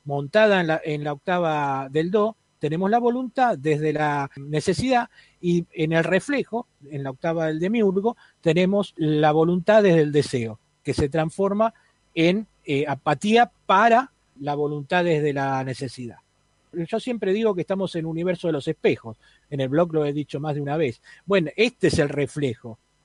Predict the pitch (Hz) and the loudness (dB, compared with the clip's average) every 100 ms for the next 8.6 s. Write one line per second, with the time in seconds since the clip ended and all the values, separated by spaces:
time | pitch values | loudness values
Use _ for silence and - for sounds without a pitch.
0 | _ _ _ - 143 131 214 233 220 180 | _ _ _ -6 -6 -4 0 4 4 2
1 | 156 147 147 151 127 143 147 247 226 131 | -6 -10 -10 -12 -4 -2 0 -2 -2 -4
2 | 120 - 120 120 117 107 _ _ _ _ | -4 -8 -8 -10 -10 -12 _ _ _ _
3 | _ _ _ _ _ _ _ _ - 170 | _ _ _ _ _ _ _ _ -2 -2
4 | 156 160 160 - 277 277 233 233 233 277 | 0 0 0 0 2 4 4 6 6 4
5 | 240 175 160 170 240 247 262 269 233 247 | 0 0 -2 -2 -4 -2 0 0 0 -2
6 | 151 190 180 170 _ 240 226 208 208 208 | -4 -4 -2 -4 _ 0 0 0 -2 -4
7 | 175 175 180 180 - 220 226 240 - 160 | -4 -4 -2 -4 -6 0 0 0 -8 -6
8 | 160 170 165 127 120 101 | -4 -2 -2 -2 -6 -16